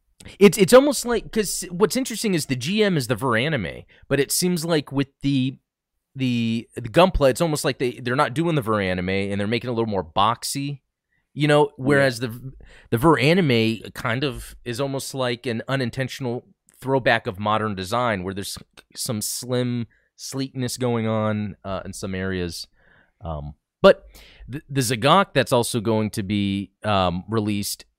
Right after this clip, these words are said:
Speaker 1: w-, y-, the, both of them together too have a,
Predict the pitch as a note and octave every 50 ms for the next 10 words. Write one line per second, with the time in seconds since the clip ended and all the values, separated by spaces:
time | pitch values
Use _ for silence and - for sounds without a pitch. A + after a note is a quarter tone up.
0 | _ - B2+ D#3 D#3 - G#3+ A#3 - C#3 A2+ G#2 G#2+ E3 - - C3 B2+ E3 F3
1 | - E3+ D3 E3+ D#3+ D3+ - C#3 A#2+ D3 D3+ C3+ A#2+ - - - E3 D#3+ C#3+ B2+
2 | A2+ B2 A#2+ A2+ A2 G2+ G2+ A2+ G#2+ G#2 G2+ G2 F#2+ F#2 F#2 F2+ -